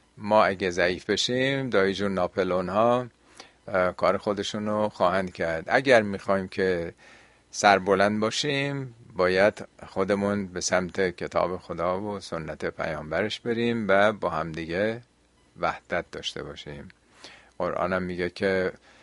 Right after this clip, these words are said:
«فلا تنازعوا»، با هم دیگه نزاع نکنید، «فتفشلوا»،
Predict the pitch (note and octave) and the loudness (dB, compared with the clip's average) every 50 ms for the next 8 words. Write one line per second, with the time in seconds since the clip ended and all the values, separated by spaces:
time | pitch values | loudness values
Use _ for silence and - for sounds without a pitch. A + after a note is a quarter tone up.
0 | _ _ _ - - F#2 F2+ G2 G2+ G#2 G#2 - - G2+ G2 G2 G2 G2+ G2 F#2 | _ _ _ -2 0 2 4 6 6 6 6 4 4 0 2 4 6 4 4 6
1 | F#2 F#2 E2+ F2 F#2 F2 E2 D#2+ D2+ - _ - E2+ E2+ F2+ F#2+ F#2 F2 F#2 F2+ | 4 4 4 4 4 2 0 -2 -4 -8 _ -4 -2 0 0 0 0 -2 -2 0
2 | G2 F#2+ F#2+ F#2 F2+ E2+ F#2 F#2 F#2 F2+ F#2 G2+ B2 C3 - - A2 G#2 G2+ F#2+ | 0 0 2 0 -2 0 2 2 2 4 4 2 2 2 0 -2 -2 0 0 0
3 | F2+ F2 E2+ E2 - - - - - G#2 F#2+ - - B2 A#2+ - - - - B2 | 0 -2 -4 -6 -8 -14 -20 -6 -2 -2 -2 0 4 4 4 4 2 -4 2 2
4 | A2 F#2+ F2+ F#2 E2+ D#2+ | 2 4 4 0 -2 -2